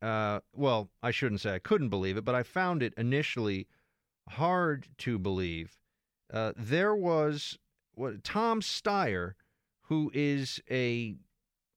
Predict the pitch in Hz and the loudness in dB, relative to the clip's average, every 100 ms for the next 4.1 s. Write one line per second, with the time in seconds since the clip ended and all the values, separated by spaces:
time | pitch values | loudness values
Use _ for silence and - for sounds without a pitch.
0 | _ _ - 175 240 285 262 214 190 185 | _ _ 4 6 6 4 4 2 4 2
1 | 180 - 151 143 143 143 139 - 190 226 | 2 2 2 2 2 0 0 2 4 6
2 | 247 247 185 127 180 180 175 135 117 - | 8 6 4 6 8 8 8 6 2 2
3 | 123 113 117 127 131 - 117 113 107 98 | 2 4 4 6 4 2 2 2 0 -4